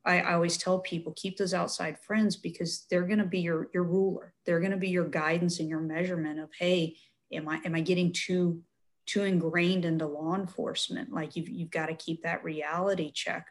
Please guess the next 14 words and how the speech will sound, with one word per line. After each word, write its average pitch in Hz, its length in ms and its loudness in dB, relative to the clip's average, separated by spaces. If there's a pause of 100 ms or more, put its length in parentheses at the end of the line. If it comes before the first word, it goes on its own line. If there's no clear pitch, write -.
because 160 440 -6
the 165 120 0
world 170 320 2
we 170 120 -2
have 165 200 -4
in 160 140 -6
law 156 180 -4
enforcement 196 640 0 (680)
shouldn't - 360 0
be 170 100 2
the 165 120 0
outlook 156 400 -4
we 151 120 -4
have 156 420 -4